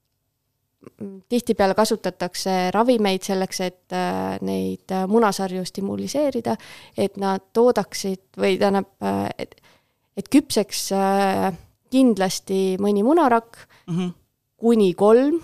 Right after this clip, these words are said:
Speaker 2: Mhm.
Speaker 1: on see eesmärk, et üks kuni kolm, äh, äh, küpseks. Äh, seal on oht, et, äh,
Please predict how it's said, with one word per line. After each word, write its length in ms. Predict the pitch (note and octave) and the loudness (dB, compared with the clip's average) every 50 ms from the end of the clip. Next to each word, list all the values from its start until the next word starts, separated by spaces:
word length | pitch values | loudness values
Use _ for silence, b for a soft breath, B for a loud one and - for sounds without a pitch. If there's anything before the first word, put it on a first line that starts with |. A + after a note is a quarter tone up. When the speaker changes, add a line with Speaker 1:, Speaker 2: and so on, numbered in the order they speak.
| b b b b _ _ | b b b b _ _
Speaker 2:
Mhm. 280 | - F#3 E3+ F3+ F3 F3 - | -4 -2 -2 -2 -2 -4 -4
Speaker 1:
on 220 | - G#3+ G#3 G#3 | -2 -2 -2 0
see 760 | G3+ G#3 G#3 G#3 G3+ G3+ G3 G3 G3+ G3+ G3+ G3+ G3+ G#3 - - - | 0 0 0 2 2 2 2 0 0 -2 -2 -4 -4 -6 -8 -8 -4
eesmärk, 600 | - G#3 G#3 G3+ G3 - G3+ G3+ G#3 G3 - - | -2 0 0 0 -2 -4 -4 -6 -6 -6 -10 -12
et 120 | G#3 - | -10 -6
üks 180 | A3 A3 - - | -6 -6 -6 -6
kuni 220 | - - G3+ G3+ G3 | -4 -4 -2 -2 0
kolm, 380 | A3 B3+ D#4 F4+ D4+ A#3+ A3 G#3 b b b b b b b _ | 2 2 4 4 2 0 -2 -4 b b b b b b b _
äh, 680 | G#3+ G#3 G#3+ G#3+ G#3 G3+ G3+ G3+ G3 F#3+ F#3+ G3 G3 G3+ G3+ G#3 - - - _ _ | 0 2 4 4 4 4 4 4 2 2 2 0 0 -2 -2 -4 -8 -12 -18 _ _
äh, 400 | A3 G#3 G3 G3 G3+ G#3 G3+ G3+ G3+ | -10 -8 -6 -6 -6 -4 -6 -6 -4
küpseks. 500 | - A3+ A3 - - G3 F#3+ - - - - - b b b b b b b b b b b _ - | -4 -6 -6 -4 -6 -6 -6 -6 -10 -14 -16 -20 b b b b b b b b b b b _ -8
Äh, 240 | G#3 G#3 G#3 G#3+ | -4 -2 -2 -2
seal 220 | G#3 - A3 G#3+ A3 | 0 0 2 4 4
on 420 | A3+ A#3 A3+ G#3+ G#3 G#3 G3+ G3+ - | 4 4 2 2 0 -2 -4 -2 0
oht, 440 | - G#3+ A#3 - - - - _ - | 0 0 0 0 -6 -16 -16 _ -8
et, 380 | G3 G3 - _ _ _ _ | -8 -8 -8 _ _ _ _
äh, 680 | - G3 G3 G3 G3 G3 F#3+ F#3+ F#3+ F#3+ F#3+ F#3+ F#3+ G3 | -6 -4 -4 -2 -2 -2 -4 -4 -4 -4 -6 -6 -6 -6